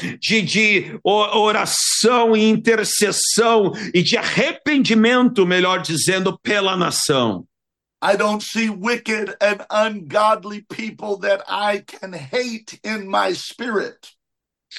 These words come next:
Speaker 1: E-, eu não vejo pessoas que não, que não são, ah,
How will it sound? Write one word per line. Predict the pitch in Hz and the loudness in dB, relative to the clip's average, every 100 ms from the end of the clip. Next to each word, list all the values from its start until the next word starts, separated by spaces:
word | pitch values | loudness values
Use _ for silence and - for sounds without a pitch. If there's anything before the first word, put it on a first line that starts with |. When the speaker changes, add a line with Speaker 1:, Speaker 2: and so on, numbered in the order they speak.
| - | -6
Speaker 1:
E-, | 170 220 | -4 0
eu | 208 220 | 2 4
não | 233 202 | 4 2
vejo | 156 240 190 226 | 2 2 2 0
pessoas | 196 196 - 220 214 190 170 - - 180 - | 0 0 2 4 4 4 2 -2 -6 -14 -12
que | - 233 | 0 2
não, | 214 220 208 202 175 | 4 4 4 2 2
que | 196 | 2
não | 208 214 208 | 4 4 2
são, | - 226 220 - - - | 0 0 0 -4 -10 -6
ah, | 185 196 196 | -2 2 0